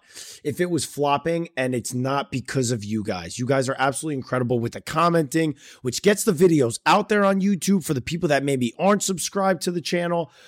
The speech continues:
Um, and so we, we really, really do appreciate it, guys. We couldn't be doing this without you, and so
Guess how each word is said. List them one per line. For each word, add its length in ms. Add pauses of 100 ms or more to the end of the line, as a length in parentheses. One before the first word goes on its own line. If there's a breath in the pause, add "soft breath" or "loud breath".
(140 soft breath)
Um, 280
and 160
so 140
we, 280
we 160
really, 440
really 260
do 160
appreciate 480
it, 80
guys. 280
We 120
couldn't 220
be 100
doing 240
this 160
without 320
you, 220
and 100
so 320